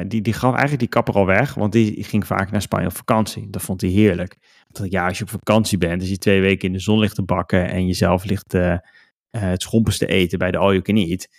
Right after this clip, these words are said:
ja, dat is natuurlijk niet te vergelijken met als je ergens woont en werkt en leeft. Dus dat is één.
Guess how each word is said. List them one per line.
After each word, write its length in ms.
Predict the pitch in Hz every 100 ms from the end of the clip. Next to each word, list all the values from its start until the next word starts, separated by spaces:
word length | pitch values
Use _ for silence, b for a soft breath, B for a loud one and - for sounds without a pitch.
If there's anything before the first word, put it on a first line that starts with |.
| b b b _
ja, 120 | -
dat 120 | 107
is 100 | 101
natuurlijk 220 | 101 107
niet 140 | 117 113
te 80 | 110
vergelijken 480 | 101 - 95 98
met 120 | 107 101
als 120 | 101
je 60 | 98
ergens 260 | 104 104
woont 460 | 98 104 107 107 -
en 160 | 107
werkt 260 | 107 107 104
en 100 | -
leeft. 380 | 123 101 98 -
Dus 140 | 98 98
dat 180 | - 120
is 140 | 98
één. 400 | 92 87 92 139